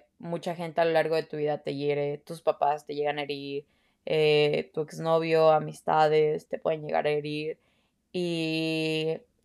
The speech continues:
y simplemente es ver qué parte de ti te está hiriendo, qué parte de ti te tocó,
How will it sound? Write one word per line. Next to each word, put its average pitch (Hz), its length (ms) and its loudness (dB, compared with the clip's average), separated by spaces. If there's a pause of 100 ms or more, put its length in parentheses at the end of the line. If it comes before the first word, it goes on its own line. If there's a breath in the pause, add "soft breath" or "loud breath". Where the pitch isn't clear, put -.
(120)
y 196 120 -4
simplemente 202 480 2
es 180 140 -2
ver 175 260 6
qué 175 120 2
parte 156 420 2
de 175 180 8
ti 160 240 -10
te 160 140 -6
está 156 200 -4
hiriendo, 151 560 -4
qué - 100 -2
parte - 340 0
de 82 120 0
ti - 160 -14
te - 160 -6
tocó, 165 640 2